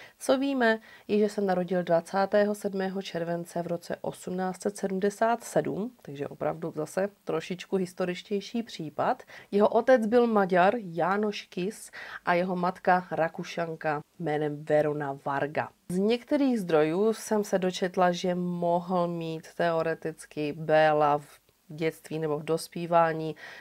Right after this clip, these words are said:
nelegální vztah se svou matkou, ale brala bych to možná trošičku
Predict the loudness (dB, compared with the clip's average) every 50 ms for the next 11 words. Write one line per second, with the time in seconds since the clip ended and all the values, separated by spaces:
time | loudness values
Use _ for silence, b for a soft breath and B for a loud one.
0 | B B -2 0 2 2 2 6 8 8 8 8 6 0 -6 -6 -10 -8 2 6
1 | 6 6 4 2 -10 -10 -10 -10 -6 -6 -6 -6 -4 -4 -2 -2 -2 -2 -4 -14
2 | -10 -8 -8 -8 -8 B B B B B B B 2 6 8 10 10 10 10 8
3 | 6 4 -4 _ _ _ -12 -6 2 4 8 10 10 8 8 6 -6 -8 -6 -6
4 | -6 -4 -4 -6 -4 -6 -8 -10 -10 -10 -18 -18 -20 -20 -18 -10 -6 -6 -4 -4
5 | -6 -10